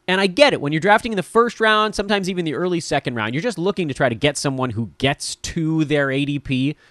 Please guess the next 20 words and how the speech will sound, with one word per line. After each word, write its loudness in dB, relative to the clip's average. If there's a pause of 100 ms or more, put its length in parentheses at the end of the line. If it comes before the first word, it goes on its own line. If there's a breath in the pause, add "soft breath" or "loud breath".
(400 soft breath)
'cause 4
there 2
simply 4
isn't 2
that 0
much -6
room -2
to -2
beat -2
it. -4 (1080)
But 4
there 8
was, 4
in -6
my 2
estimation, -4 (120)
no 4
room 0 (200)
for 2
him -2